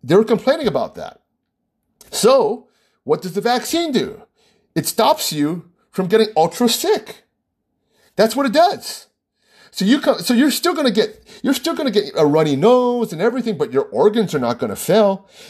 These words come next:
And that's what really kills people when they get covid, your organ failure. That's what they're doing. Their lungs are failing them. That's because their covid is literally eating them and killing,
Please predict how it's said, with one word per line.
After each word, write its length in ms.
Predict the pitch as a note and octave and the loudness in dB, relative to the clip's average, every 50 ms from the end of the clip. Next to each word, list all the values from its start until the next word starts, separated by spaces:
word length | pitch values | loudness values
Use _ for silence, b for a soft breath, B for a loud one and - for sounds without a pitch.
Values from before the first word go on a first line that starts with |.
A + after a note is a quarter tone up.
| B B | B B
And 180 | D#3+ D#3 D3+ | -2 -2 0
that's 280 | C#3+ F#3 G#3+ A3+ - - | 2 2 2 0 0 0
what 180 | B3 A#3 - F3 | 0 0 0 -2
really 200 | F3+ F#3+ F#3+ F#3+ | -4 -4 -4 -6
kills 280 | - - G#3+ - - - | -2 -2 -2 -2 -2 -4
people 360 | - - A#3 B3+ - G#3 D3 | -6 -4 -4 0 0 0 0
when 140 | C3 B2 B2+ | 0 -2 -2
they 40 | |
get 220 | A#2+ - D#3+ - - | 0 -2 -2 -4 -4
covid, 460 | - - A3 C#4 C#4+ A3+ G#2+ - - b b b b b b | -2 0 0 0 0 -2 -6 -8 -10 b b b b b b
your 240 | - C3+ C#3+ C3 - - _ - - _ | 2 2 2 2 2 -4 _ -20 -8 _
organ 400 | C#3 G3 C4+ D#4 D#4 D#4 B3 G3 | 2 2 2 2 0 -4 -6 -6
failure. 560 | - - D3+ A2 F#2 F2 C#2 B1 - - _ _ _ _ _ _ _ _ _ _ _ _ _ _ _ _ _ | -4 -4 -4 -4 -4 -8 -10 -14 -18 -20 _ _ _ _ _ _ _ _ _ _ _ _ _ _ _ _ _
That's 260 | D3 F3+ F#3+ - - | 0 0 0 2 2
what 100 | G#3+ G#3 | 2 2
they're 100 | G3 G#3 | 2 0
doing. 220 | D3+ A#3 B3+ G#3+ | -2 0 -2 2
Their 140 | D3+ D3 C3+ | 4 4 4
lungs 440 | C3 B2+ C3+ D3+ F3 G3+ A3 G#3 F#3+ | 4 2 2 2 2 0 -2 -6 -6
are 180 | - F3 F3+ E3+ | -4 -4 -4 -4
failing 460 | - - - F#3+ G3+ A3+ B3 A3 D#3 | -6 -8 -6 -4 -2 -2 -2 -4 -4
them. 180 | B2+ G#2+ E2+ - B B B B - | -6 -10 -10 -14 B B B B -2
That's 160 | C#3 C#3+ - | -2 -2 -2
because 480 | - E3 - - D#3+ D3 - - - b b b b b b b b | -4 -4 0 2 2 2 0 -6 -14 b b b b b b b b
their 340 | C3 C#3+ D3+ C#3+ C#3 - - - - - - | 2 4 4 4 4 2 -2 -8 -18 -20 -20
covid 340 | - - G3 F#3+ G3 E3+ C#3+ | -6 -2 0 2 2 2 0
is 100 | C#3 A#2 | -4 -4
literally 520 | A#2 B2+ D#3+ F#3 F#3 F#3+ F#3+ F#3+ F3 - - | -4 -6 -4 -4 -4 -4 -4 -6 -8 -8 -8
eating 300 | - C#3 D#3+ F3 F#3 E3 | -8 -6 -6 -4 -6 -2
them 260 | C#3 D3 C#3+ D3 C#3+ - - | 0 0 0 0 -2 -4 -6
and 140 | A#2+ A2+ | -8 -8
killing, 500 | - - - D#3 D3 D#3 D3 C3 G2 - | -8 -2 -2 0 0 0 0 -2 -6 -10